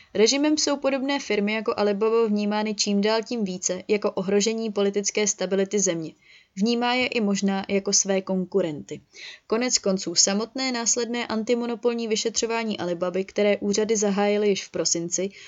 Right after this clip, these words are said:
může být snahou Pekingu, jak říši tohoto technologického giganta oslabit a rovněž tak získat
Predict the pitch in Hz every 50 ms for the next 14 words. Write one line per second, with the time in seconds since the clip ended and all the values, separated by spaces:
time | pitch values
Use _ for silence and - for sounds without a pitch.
0 | - _ - 233 240 262 277 233 247 208 - - 220 233 240 254 226 - - 175
1 | 175 - 196 196 196 208 214 - - - 196 185 185 185 - 220 220 214 - 254
2 | 247 240 226 233 233 220 208 190 - 190 196 - 214 220 220 214 233 220 - -
3 | - 226 214 196 185 175 180 175 190 196 202 196 202 190 - - - - 180 170
4 | 165 185 190 - - - - - - - 208 220 220 240 262 262 - - 226 202
5 | 196 190 214 214 208 - - 220 208